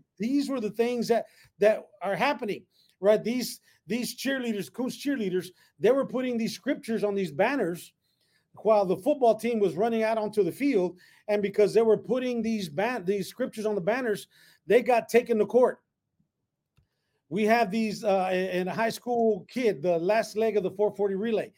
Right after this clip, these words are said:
The pinnacle of high school sports is to get the state. Okay, well, the, the last race to go to state, the last leg was a Christian young man. Okay, he gets the baton and he's running,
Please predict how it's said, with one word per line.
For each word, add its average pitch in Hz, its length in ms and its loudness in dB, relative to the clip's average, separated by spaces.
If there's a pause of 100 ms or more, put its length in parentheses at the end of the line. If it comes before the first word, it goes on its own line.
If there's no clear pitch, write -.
(320)
The 170 100 -2
pinnacle 269 440 0
of 160 60 0
high 220 140 -2
school 214 240 -8
sports 196 480 -4 (200)
is 208 120 2
to 190 120 -6
get 196 200 0
the 165 80 -10
state. - 360 -2 (400)
Okay, 196 300 2
well, 190 360 0 (220)
the, 180 320 0
the 175 140 2
last 214 420 -2
race 220 260 2
to 185 100 -10
go 202 160 2
to 180 60 -6
state, 175 340 -4 (280)
the 160 60 -2
last 220 320 -2
leg 240 120 0
was 185 160 -4
a 170 40 -12
Christian 214 340 -6
young 202 180 -2
man. 214 200 -6 (520)
Okay, 202 160 4
he 185 100 0
gets 226 260 -4
the 226 60 0
baton 196 520 -2 (300)
and 185 120 -4
he's 175 200 -2
running, 190 520 0